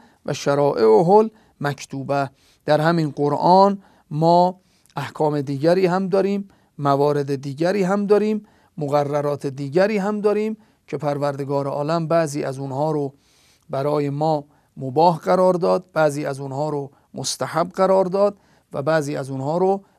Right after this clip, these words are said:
واجب قرار داد، که البته این استنباط فقهاست که از این منبع نورانی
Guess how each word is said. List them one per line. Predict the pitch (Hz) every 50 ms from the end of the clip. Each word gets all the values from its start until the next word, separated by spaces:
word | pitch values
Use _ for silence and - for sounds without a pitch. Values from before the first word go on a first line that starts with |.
| _ _ -
واجب | 131 135 135 131 131 170 165 165
قرار | - - 131 135 135 131 131
داد، | 127 135 123 123 -
که | - 135 -
البته | 139 135 135 135 131 135 - 165 165 175 185 185 185 _ _ _ _ _ _ _ -
این | 160 165 170 180 180 175 - _ _ _ _ _ _ _ - -
استنباط | 139 127 - - - - 147 135 135 139 131 127 147 160 180 190 185 - 190 185 190 190 185 185 _ _ _ _ _ _
فقهاست | _ - - 135 131 135 139 139 143 165 175 170 - -
که | - - 139 139 139 139
از | - 135 127
این | 151 160 160
منبع | 151 143 135 131 131 131 135 131 139 135
نورانی | 135 135 135 135 135 135 139 135 139 151 165 180 185 185 185